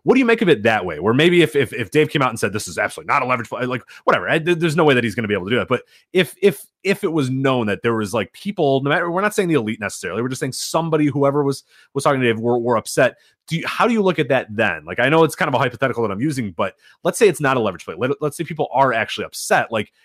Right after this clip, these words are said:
if you're New Japan, do you, do you react to this in any way? Do you say, "Okay, well, what are we gonna do here?" Do, do you look at Craven? Do you look at stuff?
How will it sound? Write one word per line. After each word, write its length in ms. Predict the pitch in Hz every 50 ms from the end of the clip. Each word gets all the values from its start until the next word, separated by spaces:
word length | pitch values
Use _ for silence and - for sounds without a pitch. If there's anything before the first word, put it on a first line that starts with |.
| _ _ _ _ _
if 160 | - 156 -
you're 100 | 170 175
New 100 | 156 170
Japan, 400 | 175 147 139 - 147 143 175 180
do 80 | 143 123
you, 160 | 127 123 117
do 160 | 101 - 107
you 40 | 104
react 440 | 85 90 85 82 98 110 135 - -
to 80 | 185 156
this 160 | 170 160 -
in 80 | 185
any 120 | 175 175 170
way? 280 | 156 160 165 170 165
Do 80 | 139 107
you 80 | 101 95
say, 180 | - - 101
"Okay, 280 | 95 101 101 - 113 104
well, 100 | 95 98
what 120 | 95 98
are 40 | 95
we 80 | 95 87
gonna 120 | 85 85
do 200 | 98 147 175 165
here?" 260 | 156 156 156 160 147
Do, 100 | 110 98
do 140 | 85 73 80
you 100 | 82 76
look 160 | 78 80 -
at 80 | - -
Craven? 380 | - - 170 180 180 175 170
Do 60 | 147 120
you 80 | 113
look 100 | 110 104
at 80 | - -
stuff? 200 | - 180 165